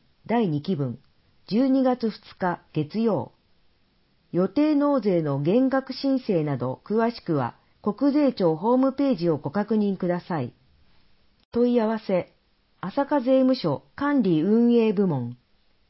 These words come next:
電話、零四八四六七の二二一一。自動音声案内に従い、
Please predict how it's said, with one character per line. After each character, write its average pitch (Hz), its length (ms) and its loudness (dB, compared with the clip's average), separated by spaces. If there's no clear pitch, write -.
電 214 300 2
話、 180 220 -4
零 277 260 2
四 269 220 2
八 147 480 -4
四 254 260 0
六 285 240 0
七 185 280 0
の 127 260 -6
二 262 320 2
二 269 240 2
一 196 400 -6
一。 135 340 -10
自 190 120 0
動 285 260 4
音 285 140 2
声 262 280 4
案 262 200 2
内 196 180 0
に 143 100 -2
従 147 260 -6
い、 139 140 -4